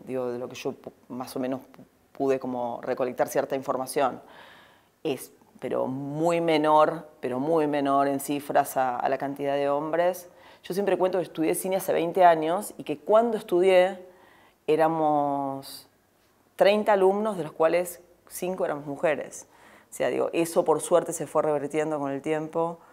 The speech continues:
Eh, ahora está como mucho más parejo, pero igual, este, me parece que sigue habiendo privilegios para los hombres que, que las mujeres no, no tenemos acceso. Y también, en lo personal, me pasó algo como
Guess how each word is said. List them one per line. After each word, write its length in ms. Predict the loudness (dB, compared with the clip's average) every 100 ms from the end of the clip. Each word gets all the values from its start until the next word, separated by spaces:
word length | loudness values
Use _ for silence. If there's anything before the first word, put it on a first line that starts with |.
| -20 _ -8
Eh, 520 | -6 -4 -6 -8 -6
ahora 260 | 2 4 2
está 200 | -2 -8
como 160 | -6
mucho 340 | -6 -8 -6 -8
más 160 | -8
parejo, 600 | -2 -2 -2 0 2 2 0 -18 _
pero 160 | -6 -4
igual, 680 | 2 6 6 6 2 0
este, 380 | -4 -10 -4 -2
me 160 | -2 -4
parece 300 | -4 -4 -6
que 80 | -6
sigue 180 | -4
habiendo 320 | -2 -2 -4 -6
privilegios 640 | -6 -6 -6 -8 -8 -12
para 160 | -8 -8
los 220 | -8 -10
hombres 260 | -8 -10
que, 340 | -14 -12 -12 -12 -16 _ _ _ _ _ _ _
que 140 | -12 -10
las 120 | -8
mujeres 440 | -12 -10 -10 -10
no, 280 | -14 -14 -16 -8
no 120 | -4
tenemos 300 | -4 -4 -6
acceso. 500 | -6 -2 0 0 -2 -8 -20 -20 _
Y 140 | -2 0
también, 800 | 0 0 2 4 4 2 -2 -6 -16 _ 0
en 180 | 2 4
lo 120 | 4
personal, 520 | 4 2 2 2 2
me 100 | 2
pasó 300 | 0 2 0
algo 200 | 2 0
como 160 | -2